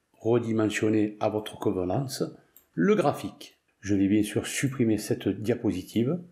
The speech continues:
Ici, supprimer diapositive. Et là, vous allez rajouter une diapositive totalement vierge. Donc, nouvelle diapositive, vide. Je vais la mettre en premier plan. Par la suite, je vais aller dans l'onglet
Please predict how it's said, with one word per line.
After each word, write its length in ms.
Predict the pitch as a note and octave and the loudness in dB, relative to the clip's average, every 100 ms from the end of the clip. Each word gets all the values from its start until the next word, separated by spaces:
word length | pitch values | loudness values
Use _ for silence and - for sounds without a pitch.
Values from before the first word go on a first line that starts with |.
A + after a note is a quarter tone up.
| _ _ _ _ - - | _ _ _ _ -20 -12
Ici, 420 | - - G2+ G#2 | -10 -4 -4 -4
supprimer 500 | - - D#3+ - A#2 | -8 -6 -4 0 0
diapositive. 640 | F#2+ G2 G#2+ E2 - - A#2 - - - | 0 0 0 -4 -8 -14 -14 -14 -20 -8
Et 120 | D#3+ C3 | 2 4
là, 100 | D#3+ | 4
vous 240 | D3 A2+ | 2 2
allez 340 | G#2 G#2 - - _ _ | 2 2 -2 -14 _ _
rajouter 800 | - A2 E3+ D3+ C3 - A#2+ - - | -8 2 4 4 0 2 0 0 0
une 220 | F3+ C3+ | 4 4
diapositive 760 | G#2+ G#2 G#2 F2+ - C#3+ B2+ - - | 2 0 0 -2 0 0 0 -10 0
totalement 380 | G3 F3+ D3+ A2+ | 0 2 2 4
vierge. 540 | G2+ F2+ - - - - | 2 2 -4 -16 -20 -12
Donc, 180 | E2+ - | -10 2
nouvelle 240 | C#3+ C#3+ | 6 6
diapositive, 720 | G#2 G#2 F#2+ F2 F2 A#2 A#2 A#2 _ _ _ - | 4 -2 -4 -8 -6 -6 -6 -12 _ _ _ -2
vide. 340 | C#3 - - _ _ - - - _ | 0 0 -8 _ _ -20 -20 -20 _
Je 120 | - G2+ | -4 0
vais 100 | G#2 | 2
la 100 | G2 | 2
mettre 400 | G2 F#2 - - _ | 0 -2 -12 -20 _
en 140 | - D3 | -2 0
premier 240 | B2 G2+ | 2 0
plan. 420 | - F2+ - - _ _ _ _ _ | 0 -2 -2 -6 _ _ _ _ _
Par 120 | E3+ | -2
la 120 | E3+ | 0
suite, 360 | D3 - A2 - - | -2 -2 -4 -6 -8
je 180 | - | 0
vais 120 | A2+ D3 | 2 4
aller 140 | D3 | 4
dans 300 | G#2 F#2 - | 2 -2 -6
l'onglet 580 | A#2+ A2 A#2 C3+ D3+ - | 0 2 4 4 2 -2